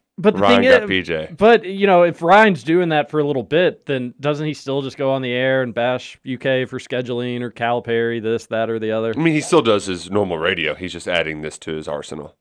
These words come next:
Speaker 1: Okay. It's a little, little troll lemon.
Speaker 2: <laughs> He had, that had a hundred and twenty-nine comments on his Andy Bashir one.
Speaker 1: Mm-hmm. And then, uh, moving on from Twitter. Okay, so I was wondering if that was, <laughs> I was like, "Has he always been doing this? I just haven't
Speaker 2: It's
Speaker 1: seen
Speaker 2: within,
Speaker 1: it."
Speaker 2: like, the last week, 'cause Matt started tag-,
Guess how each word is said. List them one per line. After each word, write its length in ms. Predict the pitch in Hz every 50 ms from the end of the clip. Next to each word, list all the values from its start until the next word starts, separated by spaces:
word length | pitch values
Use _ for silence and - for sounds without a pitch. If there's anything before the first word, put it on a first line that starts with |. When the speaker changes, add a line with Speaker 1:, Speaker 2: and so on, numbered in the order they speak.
| _ 113
Speaker 1:
Okay. 280 | - - - - - - _ _ _ _ _ _ _ _ _ _ _ _ _ _ _ _ _ _ _ _ _
It's 120 | - - 170
a 40 | 165
little, 340 | 175 190 185 180 170 160 151
little 360 | - 180 170 170 160 151 139
troll 340 | 127 - - 196 185 180 170
lemon. 320 | 170 160 135 104 73 80 -
Speaker 2:
<laughs> 600 | _ _ _ _ _ _ _ _ _ _ _ _ -
He 100 | - - -
had, 160 | - - - -
that 180 | 143 151 190 214
had 180 | 202 160 156
a 60 | 127
hundred 320 | - 120 131 139 131 123 113
and 100 | 110 107
twenty-nine 480 | - 104 101 98 98 95 92 95 92
comments 420 | 87 - 85 85 85 85 82 82 -
on 100 | 85 82
his 120 | 82 78
Andy 240 | 80 80 80 80 80
Bashir 400 | 80 82 - - - - - -
one. 180 | - - - - _ _ _ _ _ -
Speaker 1:
Mm-hmm. 560 | 147 127 110 117 104 104 104 _ _ - - 381 - - - _ _ _ _ _ _ _ _ _ _ _ _ _ _ _ _ _ -
And 140 | 151 147 160
then, 400 | 165 165 160 156 151 156 156 151 _ _ _ _ -
uh, 260 | 165 156 151 147 143 127 -
moving 280 | - 165 160 160 151 151
on 200 | 143 139 143 135
from 160 | - 139 127
Twitter. 300 | - 135 139 120 120 123
Okay, 260 | 120 - - 98 95
so 120 | - - 123
I 60 | 123
was 100 | 127 107
wondering 320 | 120 120 113 110 107 107
if 60 | 98 -
that 240 | 120 107 101 - -
was, 100 | - -
<laughs> 840 | - 415 415 - - 440 440 - - 554 - - - 381 - _ -
I 20 | -
was 120 | 139 127
like, 100 | 165 147
"Has 120 | 165 165 160
he 100 | 233 285
always 360 | 208 151 175 214 262 269 233
been 100 | 269 254
doing 180 | 254 262 262
this? 200 | 262 269 254 -
I 60 | 190 165
just 120 | 160 151
haven't 280 | 185 180 185 156 123 -
Speaker 2:
It's 160 | 127 120 160
Speaker 1:
seen 80 | 170
Speaker 2:
within, 240 | 131 120 135 139 135
Speaker 1:
it." 20 | 135
Speaker 2:
like, 140 | 131 131
the 100 | 131 120
last 300 | 101 101 101 101 98 -
week, 280 | 90 90 90 90 87 -
'cause 180 | - 120 110 107
Matt 400 | 107 110 113 120 123 123 - -
started 380 | - - 123 107 104 101 95 -
tag-, 340 | - 104 104 107 110 -